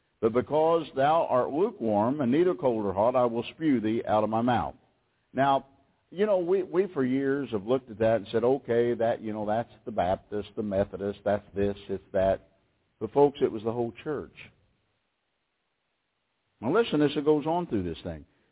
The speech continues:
"Because thou hast said, I'm rich and increased with goods and have need of nothing, and knowest not that thou art wretched and miserable and poor, blind and naked." The church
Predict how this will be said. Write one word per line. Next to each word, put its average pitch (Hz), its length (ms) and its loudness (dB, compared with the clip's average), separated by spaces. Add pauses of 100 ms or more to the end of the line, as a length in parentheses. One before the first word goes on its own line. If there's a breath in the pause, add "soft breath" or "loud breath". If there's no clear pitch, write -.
"Because 131 360 4
thou 202 440 0
hast 135 200 0
said, 175 280 2
I'm 139 280 0
rich 156 280 0 (580)
and 127 160 2
increased 156 440 2
with 131 180 0
goods 139 300 0
and 127 100 -4
have 127 160 2
need 139 220 2
of 139 60 2
nothing, 127 460 0 (440)
and 123 140 0
knowest 160 320 2
not 160 240 2
that 135 120 -2
thou 143 200 2
art 131 160 2
wretched 143 460 -2 (300)
and 104 160 0
miserable 151 520 0 (180 soft breath)
and 107 160 -4
poor, 147 460 2 (200)
blind 131 380 2
and 135 80 2
naked." 127 320 -2 (240 soft breath)
The 120 80 2
church 170 400 -2